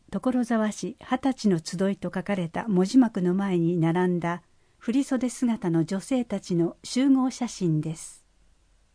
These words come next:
二枚目は、祝所沢市二十歳の集いの立て看板を挟んで、男性の参加者たちが写っています。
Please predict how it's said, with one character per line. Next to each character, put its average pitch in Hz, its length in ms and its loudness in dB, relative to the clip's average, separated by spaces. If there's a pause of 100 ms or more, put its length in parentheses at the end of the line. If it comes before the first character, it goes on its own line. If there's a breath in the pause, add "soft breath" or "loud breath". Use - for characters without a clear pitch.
(960)
二 220 140 6
枚 247 240 4
目 226 220 4
は、 160 240 -4 (960)
祝 - 500 -4 (180)
所 269 340 2
沢 233 260 2
市 - 320 -6
二 - 160 -4
十 269 140 -2
歳 220 140 2
の 175 120 2
集 185 400 -2
い 185 200 -4 (120)
の 196 260 0
立 - 180 -4
て 247 100 0
看 269 240 6
板 180 220 4
を 165 140 2
挟 202 300 -4
ん 190 120 0
で、 170 220 -8 (640)
男 233 200 4
性 247 200 2
の 226 140 4
参 233 240 0
加 247 140 -2
者 214 140 -6
た 180 120 -6
ち - 140 -2
が 165 120 4
写 156 220 -6
っ - 40 -20
て - 180 -6
い 156 120 0
ま 147 160 -4
す。 - 280 -18